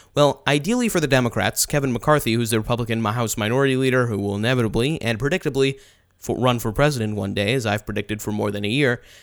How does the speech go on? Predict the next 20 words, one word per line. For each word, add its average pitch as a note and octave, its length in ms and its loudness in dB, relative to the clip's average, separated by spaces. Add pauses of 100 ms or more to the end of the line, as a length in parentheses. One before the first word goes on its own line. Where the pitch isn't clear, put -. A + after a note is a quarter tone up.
(260)
uh, A2+ 180 0
has C#3 240 2
agreed E3+ 500 -2
to D3 360 -2 (180)
the, B2 320 0 (400)
uh, B2+ 160 2
would C#3+ 240 2
agree D3 400 2
to B2 300 0
the A#2 140 0
Democrats' B2 460 0
unanimous A#2+ 360 -2
consent D#3 360 0
proposal, B2 520 -2 (240)
and C3 100 -4
then C3+ 80 2
the C3 80 0
bill A#2+ 160 4
would A2 120 0
have, G#2 120 -4